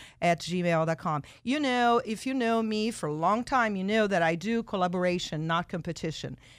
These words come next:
And I'm here to help people achieve their dreams.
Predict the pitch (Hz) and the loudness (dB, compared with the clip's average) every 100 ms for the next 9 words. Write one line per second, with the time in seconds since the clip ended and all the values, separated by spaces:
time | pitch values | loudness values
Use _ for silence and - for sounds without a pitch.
0 | - 208 202 196 196 208 233 277 233 226 | -6 -2 0 0 0 0 2 2 0 0
1 | 214 214 180 185 180 190 165 - - - | 0 -2 0 0 0 -4 -8 -8 -10 -14
2 | _ 190 - 226 196 165 165 151 151 131 | _ -8 -4 -4 -4 -2 -4 -4 -6 -8
3 | 113 - | -10 -14